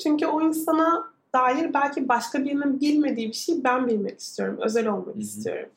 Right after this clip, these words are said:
Speaker 1: Ya da seninle daha önce konuştuğumuz kırılganlık konusu. Yani ben onun, e, böyle en hassas, onu o yapan özelliklerini bilmek istiyorum ki her şeyiyle sevmek istiyorum gibi bir yerden olduğuna merak bence çok tatlı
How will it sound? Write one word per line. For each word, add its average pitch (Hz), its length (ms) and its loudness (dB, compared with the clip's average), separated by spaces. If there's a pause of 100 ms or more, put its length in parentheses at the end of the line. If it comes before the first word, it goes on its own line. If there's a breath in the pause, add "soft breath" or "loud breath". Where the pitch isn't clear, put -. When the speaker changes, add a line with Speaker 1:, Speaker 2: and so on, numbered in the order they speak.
(380 loud breath)
Speaker 1:
Ya 269 140 2
da 285 280 2
seninle 254 260 2
daha 262 140 2
önce 254 160 0
konuştuğumuz 262 460 0
kırılganlık 247 640 0
konusu. 185 440 -4
Yani 226 320 0
ben 269 140 2
onun, 320 360 0 (500 loud breath)
e, 226 40 4 (520)
böyle 269 140 4
en 294 300 2
hassas, 262 760 0
onu 262 600 2
o 277 120 4
yapan 269 520 0
özelliklerini 262 640 2
bilmek 226 320 -4
istiyorum 339 600 0
ki 302 400 -2
her 294 220 2
şeyiyle 220 380 0
sevmek 202 460 -6
istiyorum 247 520 -2
gibi 254 200 -4
bir 254 60 0
yerden 254 300 2
olduğuna 247 400 2
merak 202 460 -2
bence 185 280 -4
çok - 220 -12
tatlı - 520 -6